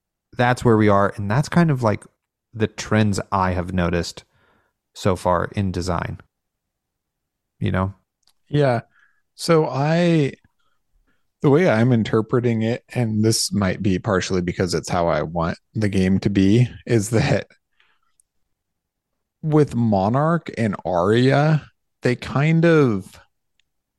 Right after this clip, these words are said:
Speaker 2: were pushing the game design-wise,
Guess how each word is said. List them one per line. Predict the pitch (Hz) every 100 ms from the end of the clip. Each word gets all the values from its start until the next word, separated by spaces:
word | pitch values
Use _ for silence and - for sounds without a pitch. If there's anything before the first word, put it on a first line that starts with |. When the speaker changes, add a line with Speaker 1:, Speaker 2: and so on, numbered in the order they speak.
| _ _ _ _ _
Speaker 2:
were | 131 107
pushing | - - 127 - 135 113
the | 90
game | 95 87 87 101 127 147 - _ _ _ _ _
design-wise, | - 101 95 87 92 110 113 127 131 143 143